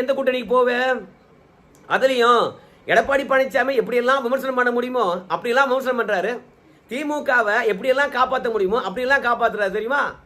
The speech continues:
எப்படி காப்பாத்துறாரு அப்படின்னு சொல்லுகின்ற போது, நம்ம உதயநிதி ஸ்டாலினை பொறுத்த வரைக்கும் நேத்து ஒரு விஷயத்த சொன்னார். என்ன சொன்னார்னா, "தமிழகத்துல கொள்கை இல்லாத இளைஞர் கூட்டம் உருவாகி வருது" அப்படின்னு உதயநிதி ஸ்டாலின் சொல்லிட்டாராம். இப்போ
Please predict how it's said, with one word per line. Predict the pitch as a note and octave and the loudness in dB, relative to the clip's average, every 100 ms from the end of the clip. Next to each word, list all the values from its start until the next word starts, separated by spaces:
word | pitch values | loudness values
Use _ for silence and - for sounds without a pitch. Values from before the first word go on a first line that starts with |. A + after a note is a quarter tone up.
| - - | -20 -2
எப்படி | G#3+ C#4+ C#4+ | -2 0 0
காப்பாத்துறாரு | C4 B3+ B3 A3+ G#3+ | 0 0 0 0 0
அப்படின்னு | A#3+ A3+ | -2 -4
சொல்லுகின்ற | A3 G3+ G3 | -2 -2 2
போது, | C4+ C#4+ C#3+ - - - - | 2 2 -2 -6 -20 -12 -4
நம்ம | A3+ A3+ | 0 0
உதயநிதி | D4 C#4+ C4+ | -2 -6 -6
ஸ்டாலினை | C4+ B3+ B3+ B3 | -2 0 0 0
பொறுத்த | B3 B3+ | 0 2
வரைக்கும் | A#3 A#3 A3+ F#3+ G3+ F#3+ - - - - - | 0 0 -2 0 -2 -6 -12 -20 -20 -10 0
நேத்து | C4 C4+ | 0 2
ஒரு | B3 A#3+ A3+ G3+ F3 C#3+ F#3+ | 2 4 4 2 0 -4 -8
விஷயத்த | A#3 - C4+ A3+ | -10 -4 -4 -2
சொன்னார். | A#3+ - - - G#3 | 0 0 -2 -6 -6
என்ன | C#4 C4 | -4 -2
சொன்னார்னா, | C4 B3 B3+ G#3 G3 F#3+ - - - _ - | 0 0 0 -2 -4 -8 -18 -20 -20 _ -6
"தமிழகத்துல | F3 C4 C#4+ C4+ A#3 C4+ A3 | -2 4 4 4 2 0 2
கொள்கை | C4+ C#4+ C#4 | 2 2 -2
இல்லாத | C4+ C#4 C#4+ B3 | 4 4 2 0
இளைஞர் | B3+ C#4 C4 | 0 0 -2
கூட்டம் | B3 B3 C4 | -2 0 0
உருவாகி | A#3 C4+ B3 A3+ | 2 2 2 0
வருது" | A3 G3+ A3+ D3+ - - D#3 | -2 2 2 0 -8 -10 -6
அப்படின்னு | F#3 A3 G#3+ B3+ A3+ G3 | -4 -4 -2 0 -2 -2
உதயநிதி | A3+ C#4+ C4 | -6 -6 -8
ஸ்டாலின் | B3+ A3+ A#3+ G#3 | -6 -4 -4 -4
சொல்லிட்டாராம். | A#3 G3+ F#3+ E3+ G3+ G#3 - - - - - - _ - - | -6 -2 -2 0 -2 -2 -12 -20 -20 -20 -20 -20 _ -20 -14
இப்போ | G#3 A3+ | -12 -2